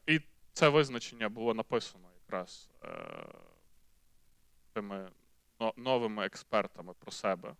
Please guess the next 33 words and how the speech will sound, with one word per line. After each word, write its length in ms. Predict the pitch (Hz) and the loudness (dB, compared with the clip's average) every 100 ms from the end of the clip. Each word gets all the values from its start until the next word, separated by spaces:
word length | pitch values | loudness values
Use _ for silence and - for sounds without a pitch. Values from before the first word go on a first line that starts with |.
| - - _ _ _ _ _ _ _ - | -20 -20 _ _ _ _ _ _ _ -12
Е, 440 | 113 113 117 117 - _ _ _ _ _ _ _ | -10 -8 -10 -12 -14 _ _ _ _ _ _ _
що 160 | - 175 | -2 -2
це 160 | - | 0
є 80 | 190 | 0
за 140 | 156 | 2
експерти? 560 | 151 - - 220 262 135 | 0 -2 -2 -2 -4 -10
Це 260 | - 139 156 | -6 -4 -4
є 640 | 147 143 139 131 127 - _ _ _ _ _ _ _ _ _ _ - | -2 0 2 0 -2 -6 _ _ _ _ _ _ _ _ _ _ -6
те, 100 | 147 | -4
що 160 | - | -4
називається 580 | 123 120 127 131 120 113 | -6 0 2 2 0 -6
генеративний 560 | 117 117 113 - 127 110 | -4 -2 -2 -2 -6 -6
штучний 400 | - 110 - - - | -12 -18 -20 -20 -12
інтелект. 340 | 95 85 - - _ _ _ _ _ _ _ _ | -10 -8 -12 -20 _ _ _ _ _ _ _ _
Що 120 | - 170 | -6 -6
таке 200 | 185 156 | -4 -4
генеративний 600 | 147 131 127 - 143 127 | -2 -2 -2 -2 -2 -4
штучний 300 | 131 - 127 | -12 -12 -2
інтелект? 300 | 165 170 127 | 2 2 0
Можливо, 260 | 123 160 | -2 0
ви 80 | 143 | 0
чули, 280 | - 147 110 | -2 -2 -2
можливо, 400 | 107 127 147 117 | -2 2 2 2
ні. 220 | 117 117 110 | -2 -10 -16
Можливо, 300 | - 139 131 | -4 -2 0
ви 100 | 127 | -2
користувались, 760 | 127 120 - 127 127 110 - - | -6 -8 -2 0 0 -4 -10 -12
напевно, 300 | 143 196 135 | -4 -4 -4
користувались 540 | - 101 - 104 95 - | -10 -10 -2 0 0 -2
кимось 260 | 95 98 | -14 -14
системою, 380 | - - 113 101 | -6 -2 -2 -4
тому 120 | 95 104 | -16 -20
що 160 | _ | _